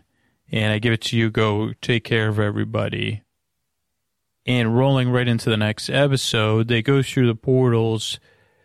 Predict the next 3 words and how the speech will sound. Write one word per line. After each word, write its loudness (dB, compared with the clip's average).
They're 0
yelling, 0
"Barfs -2